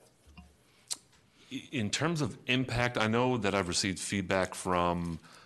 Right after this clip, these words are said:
discussions held at the Affordable Dwelling Unit Advisory Board, Housing Advisory Board, um, and that there is pushback in terms of, if I don't have to pay the fees for an A D U, why would I have to pay it for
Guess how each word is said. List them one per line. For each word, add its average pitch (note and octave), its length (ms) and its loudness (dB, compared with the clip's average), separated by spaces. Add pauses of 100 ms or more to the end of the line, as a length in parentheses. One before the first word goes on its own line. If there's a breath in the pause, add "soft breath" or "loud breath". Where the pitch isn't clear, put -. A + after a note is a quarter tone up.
(120)
discussions F#2 560 0
held F#2 180 0
at F2 100 -4
the F2+ 120 -4
Affordable F2 340 -2
Dwelling E2+ 300 -2
Unit E2+ 180 -4
Advisory E2+ 440 -2
Board, E2+ 340 -2
Housing E2+ 300 -4
Advisory E2 440 -2
Board, E2 400 -4 (500 loud breath)
um, E2+ 340 0
and F2 160 -2
that F2 200 0
there F2+ 280 0
is F2+ 720 0 (440 loud breath)
pushback F2 600 -2
in E2 100 -6
terms F2 420 -2
of, E2+ 460 -2
if E2+ 160 -8
I E2 120 -2
don't F2+ 340 -4
have F2+ 140 -6
to - 100 -8
pay F2 240 -4
the E2 100 -6
fees E2+ 400 -4
for E2+ 320 -2
an E2 180 -8
A F2+ 180 -4
D E2+ 100 -4
U, D#2+ 420 -4 (380 loud breath)
why E2+ 300 0
would F2 160 0
I E2+ 60 0
have E2+ 200 -6
to E2+ 80 -8
pay F2 260 -4
it E2+ 160 -6
for E2+ 560 -2